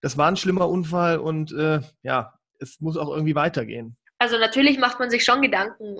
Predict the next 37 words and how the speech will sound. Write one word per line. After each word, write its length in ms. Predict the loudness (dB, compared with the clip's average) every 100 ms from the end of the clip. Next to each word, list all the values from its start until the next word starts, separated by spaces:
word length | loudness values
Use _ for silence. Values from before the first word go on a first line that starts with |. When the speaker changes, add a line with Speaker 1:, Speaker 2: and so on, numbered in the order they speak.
| -2
Speaker 2:
ähm, 480 | -2 -2 -6 -14 -8
boah, 400 | -2 0 0 -4
krass, 460 | -4 -2 -2 -6 -8
ähm, 400 | -6 -6 -8 -12 -12
natürlich, 400 | -2 0 0 -2
es 360 | -10 -16 -12
kann 400 | -2 0 0 -4
passieren, 560 | -12 -10 -4 -2 -2 -8 _
das 300 | -16 -16 -14 -8
wissen 260 | -8 -4
wir, 120 | -2 2
glaub 180 | 2
ich, 160 | 2 2
alle, 380 | 2 4 2 2
ähm, 520 | 0 -2 -4 -12 -12 -4
aber 160 | -2
man 160 | 0 0
muss 160 | -2
es 120 | -2 0
dann 120 | 2
auch 100 | 0
irgendwie 440 | -2 -4 -2 0 0
ein 120 | -4
bisschen 240 | -6 -6
aus 140 | -6 -8
dem 100 | -4
Kopf 240 | -4 0
rausbekommen, 800 | 2 2 0 -6 -4 -2 -2 0
weil 480 | 2 4 2 -2 -6 -12 -8
ich 220 | -10 -4
kann 220 | -2 2
auch 240 | 2 0 -6
im 180 | -4 0
Auto 260 | 0 0 -6
verunglücken 720 | -6 -4 -2 -4 -4 -10 -8
oder, 540 | -2 2 2 0 -2 -2
ähm, 460 | 0 -2 -8 -16